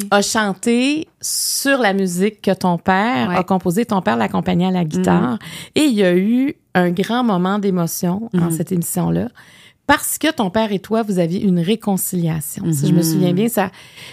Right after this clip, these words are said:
Speaker 1: et ça, est-ce que ça fait partie, quand tu parlais tantôt de pardon, de
Speaker 2: Mhm.
Speaker 1: trouver la paix, est-ce que ça fait partie de ça? Est-ce
Speaker 2: Ben
Speaker 1: que c'est un
Speaker 2: oui.
Speaker 1: gros morceau de cette histoire-là?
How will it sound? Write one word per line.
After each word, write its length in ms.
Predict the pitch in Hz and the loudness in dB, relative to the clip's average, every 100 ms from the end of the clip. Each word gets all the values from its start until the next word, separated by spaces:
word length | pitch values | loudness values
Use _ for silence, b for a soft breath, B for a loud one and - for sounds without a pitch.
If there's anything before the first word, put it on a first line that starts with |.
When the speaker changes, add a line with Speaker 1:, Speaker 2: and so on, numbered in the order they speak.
| - | -2
Speaker 1:
et 100 | 233 | 0
ça, 420 | - - 302 320 - | 0 -2 0 0 -4
est-ce 140 | 185 | -4
que 60 | 240 | -2
ça 120 | 208 | 0
fait 120 | 202 | -2
partie, 720 | 202 202 - - - 240 254 247 _ _ _ _ _ _ _ | -2 -4 -6 -6 0 0 0 -6 _ _ _ _ _ _ _
quand 140 | 220 | 0
tu 160 | 202 - | 0 0
parlais 280 | 190 180 190 | 0 2 0
tantôt 320 | 185 170 208 | 0 0 0
de 140 | 180 | 0
pardon, 600 | 170 175 165 180 170 180 139 | 0 -2 -2 0 0 2 2
de 80 | |
Speaker 2:
Mhm. 60 | 175 | 2
Speaker 1:
trouver 220 | 190 170 | 2 2
la 140 | 196 170 | 0 0
paix, 120 | 220 | -2
est-ce 100 | 240 | -4
que 80 | 220 | -4
ça 140 | 196 | -4
fait 120 | 214 | -4
partie 400 | - 202 - - | -4 -6 -6 -4
de 120 | 254 | -2
ça? 140 | 226 262 | -2 -2
Est-ce 100 | - | -2
Speaker 2:
Ben 20 | |
Speaker 1:
que 60 | 226 | 0
c'est 60 | 220 | 0
un 120 | 196 | 0
Speaker 2:
oui. 60 | |
Speaker 1:
gros 280 | 175 156 226 | -4 -2 0
morceau 380 | 220 208 - 240 | 2 0 -4 -4
de 100 | 208 | -4
cette 240 | 190 180 - | -4 -6 -6
histoire-là? 420 | - 208 - | -6 -6 -6